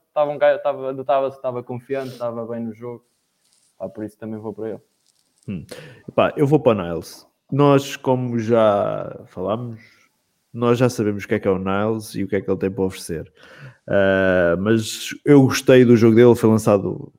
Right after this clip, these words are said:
Speaker 2: assim, não foi lançado às feras, porque o Watford não é propriamente, ah, feras, mas, ah, entrou, se calhar, quando ninguém esperaria, digo eu.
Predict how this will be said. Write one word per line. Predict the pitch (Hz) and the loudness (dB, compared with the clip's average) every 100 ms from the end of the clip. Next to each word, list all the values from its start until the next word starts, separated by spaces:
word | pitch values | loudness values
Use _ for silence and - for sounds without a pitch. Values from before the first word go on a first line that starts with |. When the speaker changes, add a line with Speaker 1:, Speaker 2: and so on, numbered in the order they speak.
| _ | _
Speaker 2:
assim, | - - - _ 64 64 | -20 -20 -20 _ -20 -20
não | 87 | -20
foi | 85 | -16
lançado | 85 95 101 | -12 -4 -2
às | 113 | -2
feras, | - 127 107 | 4 4 4
porque | - - - | -2 -16 -6
o | |
Watford | 85 - 92 85 | -6 -6 -12 -12
não | 87 | -12
é | |
propriamente, | - 90 95 95 92 92 - _ - _ _ - | -12 -10 -8 -6 -6 -10 -18 _ -20 _ _ -2
ah, | 101 98 95 90 57 - - - | 0 2 2 0 -4 -8 -12 -16
feras, | - - 123 123 127 - - - - | -8 2 4 4 2 -4 -14 -8 -6
mas, | 107 117 117 113 107 107 - | -4 0 4 4 2 0 -6
ah, | 101 95 95 92 - _ _ _ _ | -6 -4 -6 -10 -20 _ _ _ _
entrou, | 110 107 110 101 | -8 -2 0 0
se | - | -4
calhar, | 104 101 92 | -4 -2 -2
quando | - 90 87 82 82 80 - - | -4 -6 -6 -10 -12 -14 -18 -16
ninguém | 82 87 85 | -12 -10 -8
esperaria, | 85 - 85 85 90 104 | -10 -10 -6 -4 -4 -4
digo | 98 95 | -6 -4
eu. | 92 | -4